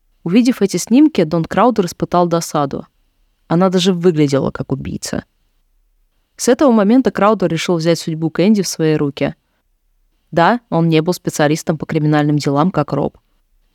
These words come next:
Но все свои знания его молодой коллега почерпнул из книжек. Дон вырос на улицах. Он знал, как драться грязно. Адвокат приказал Кэнди что-нибудь сделать с волосами и похудеть. Нельзя, чтобы на суде она выглядела крупнее, чем Бетти.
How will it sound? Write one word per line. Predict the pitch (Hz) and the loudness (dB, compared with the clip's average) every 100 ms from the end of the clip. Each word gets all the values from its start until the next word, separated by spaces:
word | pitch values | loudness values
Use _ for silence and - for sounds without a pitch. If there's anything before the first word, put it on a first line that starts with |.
| _ - | _ -2
Но | 175 | -2
все | - 208 | 0 -2
свои | - 170 | -2 -2
знания | 170 214 247 185 | 2 4 4 2
его | 165 165 | 2 0
молодой | 160 160 160 160 | 0 0 0 0
коллега | - 156 214 208 | 0 0 2 0
почерпнул | - - - 175 170 | -4 -8 -6 -2 -2
из | 156 | -4
книжек. | - 170 139 139 - _ _ _ - | -4 -2 0 -4 -12 _ _ _ -2
Дон | 180 196 190 | 2 2 2
вырос | 175 - | 0 0
на | 170 | 0
улицах. | 165 156 - - - _ _ _ | 0 0 -2 -8 -12 _ _ _
Он | - 156 | -4 -2
знал, | 165 156 - | 2 0 0
как | - 143 | -6 -8
драться | 139 - - | -6 -6 -8
грязно. | - 139 139 - 156 - _ _ _ _ _ _ _ _ _ | -8 -6 -6 -6 -10 -12 _ _ _ _ _ _ _ _ _
Адвокат | 185 190 196 285 311 | -4 0 0 2 0
приказал | - 196 190 196 | 0 0 2 0
Кэнди | - 240 285 196 | 2 4 4 2
что-нибудь | - 220 208 180 | 0 2 2 0
сделать | - 196 190 | 2 0 0
с | - | -2
волосами | 170 165 - 240 214 | -4 -2 0 2 2
и | |
похудеть. | 170 _ - 170 156 131 - _ _ _ | 0 _ -4 -2 -2 -4 -8 _ _ _
Нельзя, | 175 160 208 | -2 2 0
чтобы | - 202 170 | 2 0 0
на | 160 | -2
суде | - 165 180 | -4 0 2
она | 175 | 2
выглядела | 156 160 160 156 147 | 0 -2 -2 -2 -4
крупнее, | - 147 160 160 | -6 -4 0 0
чем | - 151 143 | -2 -4 -2
Бетти. | 143 - | -4 -4